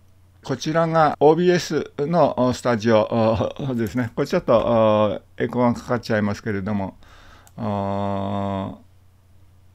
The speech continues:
オービーエスというソフトを使って、例えば、あー、この後ろの背景を動かしたり、えー、映像を、おー、再適しながら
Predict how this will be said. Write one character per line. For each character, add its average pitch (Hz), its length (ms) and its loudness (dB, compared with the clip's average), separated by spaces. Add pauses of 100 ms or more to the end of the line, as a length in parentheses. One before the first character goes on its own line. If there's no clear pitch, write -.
(640)
オ 139 200 2
ー - 20 -6
ビ 160 140 -2
ー 156 60 0
エ 160 60 0
ス - 120 -10
と 156 140 2
い 175 160 2
う 156 60 0
ソ 156 160 -6
フ - 100 -14
ト 151 140 -2
を 143 80 2
使 156 240 -6
っ 156 60 -8
て、 - 240 -8
例 123 100 -6
え 107 40 0
ば、 101 220 2
あ 101 640 0 (260)
ー、 - 40 -16
こ - 80 -4
の 107 100 0
後 107 180 -4
ろ 107 100 -2
の 101 120 -2
背 110 180 0
景 104 480 0
を 107 560 2
動 104 100 -2
か 104 160 -2
し - 120 -10
た 104 140 0
り、 92 180 -4 (560)
え 113 320 -8
ー、 131 160 0
映 - 40 0
像 117 160 2
を、 104 1160 2
お - 60 -12
ー、 - 20 -12
再 127 220 -4
適 - 200 -6 (140)
し - 200 -8
な 127 140 0
が 120 100 2
ら 120 280 4